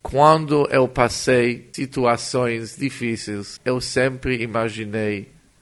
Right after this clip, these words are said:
o rosto do Rebbe e suas palavras sagradas. "Pense bem e vai ser bom." "Chashov tov v'yeh tov." E no Yiddish é, "Tracht gut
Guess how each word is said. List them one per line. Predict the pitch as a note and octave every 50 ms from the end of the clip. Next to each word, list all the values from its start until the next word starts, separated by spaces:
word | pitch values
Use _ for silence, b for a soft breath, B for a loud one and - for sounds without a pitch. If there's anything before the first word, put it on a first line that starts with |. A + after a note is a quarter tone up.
| b b b b b
o | - A#2+ A2+ G2
rosto | G#2 A2+ A#2+ B2+ B2 - - - A#2+
do | G#2 A2 G#2
Rebbe | G2 G2+ G#2 G2+ F#2+ E2+ G2+ G#2 - _ _
e | - - A#2
suas | - - - C#3 C#3+ C#3+ C#3 C3 C3
palavras | - - B2 A#2 A2 A2 A#2 A#2 A#2 G2+ G#2 G#2 G#2+ -
sagradas. | - - G2+ F#2+ F2 D#2 C2+ A#1+ G#1+ G1+ - _ _ - - - - -
"Pense | C#3 C#3+ D#3+ G3 G3+ G3+ - - G#3 F#3+
bem | D#3+ C#3+ D3 C#3 C3+ C3 C3 C3+ C3+ D3 - - _ _ _
e | - G#2
vai | F#2 - A2 G#2 G#2+ G#2+ G#2+
ser | F#2+ - - - - G2+ F#2 F2+
bom." | E2 D#2+ E2+ C#2+ - - - _ _ _
"Chashov | - - - F#2 G#2 - - - D#3+ F3 G3 G3+ G3 - -
tov | - F3+ D#3 D#3 D#3 D#3 D#3 D3+ D3+ - - - _ _ _
v'yeh | - A#2 A2+ A2+ B2 C#3 C3 G#2+ F2
tov." | E2 - - - - - - _ - - _ _ _ _ -
E | A2 G2+
no | F#2 G2 F2+
Yiddish | G#2+ C#3 D3 C#3 C3 C3 B2 - -
é, | A2 A2 G2+
"Tracht | F2+ - _ - A2 G#2 B2+ C#3+ D#3 D#3+ - - - C3+
gut | B2+ C3 A#2+ A#2+ A#2 A#2 - -